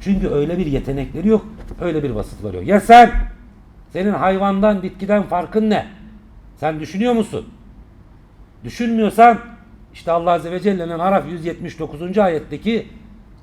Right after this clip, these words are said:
hüküm bakımından değil, vücut uzuvlarını kullanma bakımından benzettiği dört ayaklı hayvan gibi oluyor. Onların kalpleri vardır, anlamazlar. Gözleri vardır, görmezler. Kulakları vardır,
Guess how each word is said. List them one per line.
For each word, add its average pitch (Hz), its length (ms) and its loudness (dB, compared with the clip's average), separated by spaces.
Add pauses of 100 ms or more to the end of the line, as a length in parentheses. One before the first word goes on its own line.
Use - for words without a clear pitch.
(580)
hüküm 214 420 0
bakımından 170 840 -2
değil, 190 440 2 (480)
vücut 165 440 -4
uzuvlarını 170 720 -4
kullanma 160 540 -2
bakımından 135 680 -8
benzettiği 160 680 -6
dört 175 240 -6
ayaklı 147 280 -6
hayvan 208 340 -2
gibi 156 140 -8
oluyor. 85 240 -10 (1120)
Onların 196 460 0
kalpleri 185 440 0
vardır, 208 280 2
anlamazlar. 185 680 -2 (760)
Gözleri 170 420 0
vardır, 214 320 4
görmezler. 160 720 2 (720)
Kulakları 175 520 -2
vardır, 202 360 4